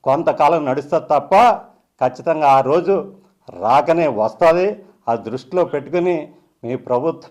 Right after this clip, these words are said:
పాలన స-, సక్రమంగా చేస్తారని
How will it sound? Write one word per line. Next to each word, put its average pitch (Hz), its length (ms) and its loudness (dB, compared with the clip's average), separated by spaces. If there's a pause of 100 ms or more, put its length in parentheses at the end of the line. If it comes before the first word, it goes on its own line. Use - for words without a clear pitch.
పాలన 165 320 4 (880)
స-, 135 340 -2 (100)
సక్రమంగా 160 640 -2
చేస్తారని 165 600 2